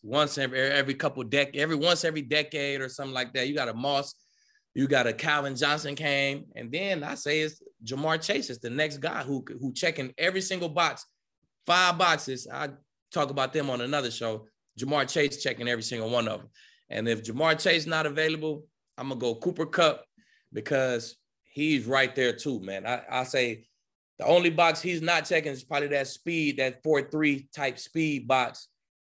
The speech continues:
He's checking every other box, man, and he's a dog. And I, I definitely start the franchise with Cooper Kupp, man. He, he brings something different to the table, and he, he bring, he brings something that a lot of receivers bring to the table, that prima donna tag.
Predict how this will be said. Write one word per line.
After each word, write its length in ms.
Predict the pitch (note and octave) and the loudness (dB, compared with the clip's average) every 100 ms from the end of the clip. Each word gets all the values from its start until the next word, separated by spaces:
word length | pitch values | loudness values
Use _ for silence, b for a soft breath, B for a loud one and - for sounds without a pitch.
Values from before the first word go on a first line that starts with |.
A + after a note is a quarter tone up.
| - | -20
He's 100 | A2+ | -2
checking 280 | - D3+ D#3 | 2 4 6
every 260 | D#3 D3 D3+ | 4 6 4
other 180 | C#3+ B2+ | 4 2
box, 320 | C3 B2 A2 | 0 0 -2
man, 280 | B2 A#2+ A#2 | -4 -4 -4
and 80 | |
he's 200 | B2+ C3+ | -4 -6
a 60 | A2+ | -4
dog. 400 | G2+ C3+ B2+ A2+ | 2 4 6 4
And 120 | A2 | 0
I, 340 | A#2+ A#2 A#2+ A#2+ | -2 -2 -2 -2
I 40 | |
definitely 340 | A#2 C3 B2+ | 0 0 -2
start 240 | A2+ C3 B2 | -6 -4 -4
the 60 | |
franchise 560 | A#2 C#3 B2+ C3 A#2 A2 | -4 -2 -2 -2 -2 -2
with 140 | G#2+ | -4
Cooper 220 | - C3+ G#2 | -4 -4 -2
Kupp, 280 | C#3+ A#2+ | -4 -4
man. 220 | G#2 G#2 G#2+ | -6 -10 -8
He, 220 | A2+ A2+ b b b | -8 -10 b b b
he 120 | - B2 | -4 2
brings 300 | C3 B2+ A#2 | 4 4 4
something 280 | C#3 B2 | 2 4
different 300 | A#2 C#3 C3 C#3+ | 2 2 0 -2
to 60 | |
the 80 | B2+ | -2
table, 440 | C#3 C#3 C3 B2 b b b | 2 2 2 -4 b b b
and 200 | - C3 | 0 2
he, 320 | C#3 C#3+ C3+ - | 4 4 4 -4
he 120 | D#3 | -6
bring, 360 | C#3+ E3+ E3 C#3 | 0 0 0 -4
he 120 | E3 | -6
brings 320 | E3 F3+ D#3+ | -2 -2 0
something 280 | F#3+ E3+ D#3+ | 0 0 2
that 100 | C#3+ | 0
a 60 | |
lot 200 | C#3 E3+ | 2 2
of 60 | D#3+ | 0
receivers 480 | D3 - G3 E3+ C#3+ | -2 -4 -4 -4 -4
bring 280 | C3+ F#3+ G3+ | 0 0 2
to 120 | G3+ | 0
the 80 | G3 | 0
table, 420 | G3+ G#3 G3 F#3 | 2 2 2 0
that 240 | D3+ C#3 - _ - | -2 -2 -8 _ -4
prima 260 | F#3 F3 | -2 -2
donna 340 | D#3+ F3+ F#3+ F#3 | 2 2 2 0
tag. 480 | G#3 G3+ G3+ G3 | 0 2 2 0